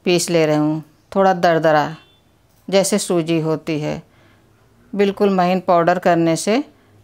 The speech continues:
लड्डू बढ़िया नहीं लगता है। लड्डू थोड़ा दानेदार ही अच्छा लगता है। कितना बढ़िया कलर आया है,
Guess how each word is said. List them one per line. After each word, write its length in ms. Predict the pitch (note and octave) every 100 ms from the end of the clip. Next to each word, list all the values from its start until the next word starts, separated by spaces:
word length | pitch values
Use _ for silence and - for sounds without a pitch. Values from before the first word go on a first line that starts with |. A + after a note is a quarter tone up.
| _ -
लड्डू 280 | F#3 F3 G#3
बढ़िया 340 | F#3+ E3+ F3
नहीं 220 | F3 D#3+ E3
लगता 380 | D#3 D#3 -
है। 100 | D3
लड्डू 320 | D#3+ E3+ F#3 A3+
थोड़ा 240 | A3+ A3
दानेदार 640 | G3+ F#3 E3 F3 E3+ E3 D#3+
ही 180 | F3+
अच्छा 320 | F3+ - - D#3
लगता 420 | D3+ C#3+ - D3+
है। 260 | D#3 D#3 D3+ _ _ _ _ _ _ -
कितना 260 | F#3 G3+ F#3+
बढ़िया 360 | F#3 E3+ E3+
कलर 340 | E3+ F3+ F3 E3+
आया 280 | D#3+ D#3+ D#3+
है, 220 | E3+